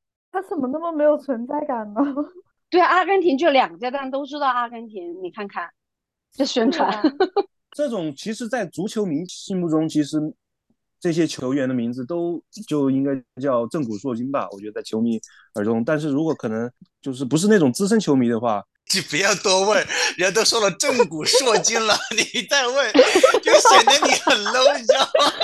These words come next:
Speaker 2: <laughs> 不是呀，我就是说代表了大部分这种可能不太了解足球，但是又知道一些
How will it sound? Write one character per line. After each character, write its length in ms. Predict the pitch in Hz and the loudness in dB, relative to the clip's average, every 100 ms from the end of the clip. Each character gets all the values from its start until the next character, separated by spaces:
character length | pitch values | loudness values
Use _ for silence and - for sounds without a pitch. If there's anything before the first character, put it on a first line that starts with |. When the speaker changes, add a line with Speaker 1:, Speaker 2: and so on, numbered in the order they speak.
| 719 427 370 - 523 719 - - 453 | 0 2 0 2 -2 -2 -8 -10 -4
Speaker 2:
<laughs> 0 | |
不 80 | 330 330 359 | 4 6 6
是 160 | 480 508 | 4 4
呀， 160 | 539 466 415 622 494 | 4 4 2 0 -6
我 160 | 320 302 | 0 0
就 120 | 339 508 | 2 -2
是 100 | 381 381 | -2 -6
说 80 | 415 415 381 415 | 0 0 0 -2
代 160 | 466 320 | -2 0
表 220 | 302 240 | 0 0
了 120 | 220 233 | -4 -4
大 200 | 381 339 | -2 -2
部 200 | - 294 | -4 -12
分 220 | 262 277 | -6 -8
这 140 | 277 302 | -6 -2
种 220 | 254 214 | 0 -2
可 160 | 202 226 | -2 -2
能 260 | 208 220 | -2 -6
不 120 | - 226 | -10 -6
太 220 | 359 311 | 0 2
了 180 | 254 220 | 2 0
解 140 | 240 | -4
足 160 | - 220 | -6 -6
球， 100 | 226 | -2
但 120 | 311 | -4
是 140 | 294 | -2
又 120 | 311 | -2
知 160 | 302 311 | -2 -2
道 180 | 320 302 | -2 0
一 80 | 311 | 0
些 140 | 277 | -4